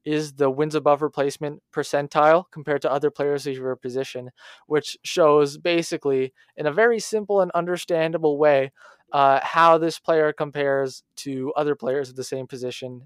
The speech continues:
and how, how, basically how good they are. And Brandon Montour, I think, was, like, the, the fourth percentile or something, uh, really low like that. So, ba-, so really, this is a bottom of the barrel player, bottom of the barrel player who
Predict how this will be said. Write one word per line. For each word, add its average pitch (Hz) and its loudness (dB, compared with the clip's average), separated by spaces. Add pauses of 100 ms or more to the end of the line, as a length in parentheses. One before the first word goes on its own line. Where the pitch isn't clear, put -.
(120)
and 139 -10
how, 156 2
how, 151 -2
basically 156 -2
how 139 0
good 139 0
they 127 -2
are. 123 -6 (320)
And 151 -8
Brandon 170 2
Montour, 151 2
I 139 4
think, 143 -8
was, 139 -6
like, 131 -2
the, 143 -2 (100)
the 147 -6
fourth 165 0
percentile 139 -2 (340)
or 147 -6
something, 151 -4 (380)
uh, 147 6
really 202 2
low 175 6
like 156 4
that. 135 2
So, - -6
ba-, 233 4
so 262 0
really, 269 -2
this 202 2
is 202 -8
a 185 4
bottom 156 4
of 151 -2
the 143 2
barrel 135 4
player, 131 -2 (400)
bottom 170 6
of 156 -2
the 139 -2
barrel 190 4
player 165 2 (460)
who 185 -12